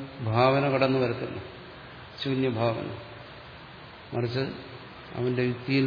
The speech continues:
ബോധ്യപ്പെട്ട സദ്ഭാവന തന്നെ നിലനിൽക്കും. തത്വമസി,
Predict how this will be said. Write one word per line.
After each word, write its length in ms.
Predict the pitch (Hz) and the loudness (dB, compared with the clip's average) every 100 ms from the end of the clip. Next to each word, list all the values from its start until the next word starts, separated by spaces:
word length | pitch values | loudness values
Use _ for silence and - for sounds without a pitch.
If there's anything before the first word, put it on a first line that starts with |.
| 131 | 4
ബോധ്യപ്പെട്ട 500 | 123 120 123 127 135 120 | 2 2 -2 -2 -2 0
സദ്ഭാവന 560 | 123 123 123 127 127 127 127 | 0 2 6 8 10 10 8
തന്നെ 140 | 123 | 6
നിലനിൽക്കും. 540 | 123 113 117 - - - - - - - - - - - - - - - - - - - - - - | 4 4 2 -2 -6 -10 -14 -14 -16 -16 -16 -18 -18 -18 -18 -16 -12 -12 -12 -12 -14 -16 -16 -16 -8
തത്വമസി, 600 | 131 117 127 117 113 123 | -4 0 2 4 2 0